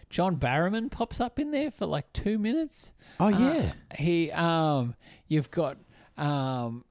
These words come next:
Speaker 1: oh, what's his name? Uh, Stephen Delane pops up in there.
Speaker 2: Yes.
Speaker 1: Um,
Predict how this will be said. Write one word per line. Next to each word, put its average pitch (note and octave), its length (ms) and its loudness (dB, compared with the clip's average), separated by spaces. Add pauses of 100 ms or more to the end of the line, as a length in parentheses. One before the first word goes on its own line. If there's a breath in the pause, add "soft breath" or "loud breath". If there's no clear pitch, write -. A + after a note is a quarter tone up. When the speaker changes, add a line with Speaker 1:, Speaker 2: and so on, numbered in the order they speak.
Speaker 1:
oh, A#2 380 -6
what's C#3+ 220 -8
his B2 200 -6
name? C#3+ 340 -2 (540 loud breath)
Uh, D3+ 200 0
Stephen D#3+ 500 0
Delane B2+ 500 -2
pops - 320 -8
up E4+ 220 -4
in F4 160 -2
there. D3 140 6
Speaker 2:
Yes. - 560 0 (260 loud breath)
Speaker 1:
Um, D#3+ 460 0